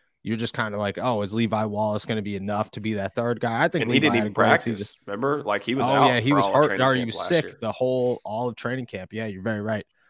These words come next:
Speaker 1: Yeah, so we didn't really get to see much. We were more focused on the wide receivers. This year, it'll be the corners and,
Speaker 2: Yep.
Speaker 1: you know, the inside linebackers, those things.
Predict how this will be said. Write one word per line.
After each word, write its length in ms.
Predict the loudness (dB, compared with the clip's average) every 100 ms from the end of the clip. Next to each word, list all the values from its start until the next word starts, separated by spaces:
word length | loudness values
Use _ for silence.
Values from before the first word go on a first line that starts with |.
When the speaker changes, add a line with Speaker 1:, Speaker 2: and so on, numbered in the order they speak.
| _ -2
Speaker 1:
Yeah, 140 | -2
so 180 | -4 -2
we 120 | 0
didn't 140 | 2 0
really 180 | -2 -4
get 160 | -6
to 80 | -8
see 220 | -6 -4
much. 280 | -4 -6 -8
We 60 | -6
were 80 |
more 180 | -2 -2
focused 360 | 0 -4 -4 -8
on 200 | -8 -8 _ _ -6
the 80 | -4
wide 240 | -2 -4
receivers. 420 | -4 -2 0 -2
This 200 | -4 -6
year, 80 | -8
it'll 120 | -10
be 340 | -8 -8 -8 -12 _ _ _ _
the 100 | -12
corners 540 | -4 -2 0 0 -2
and, 220 | -4 -8 -10 _ _
Speaker 2:
Yep. 200 | -8 -8 -8
Speaker 1:
you 100 | -8
know, 120 | -6
the 120 | -4
inside 280 | -2 -4 -4
linebackers, 560 | -6 -4 -4 -4 -6
those 200 | -4 -6
things. 280 | -4 -6 -6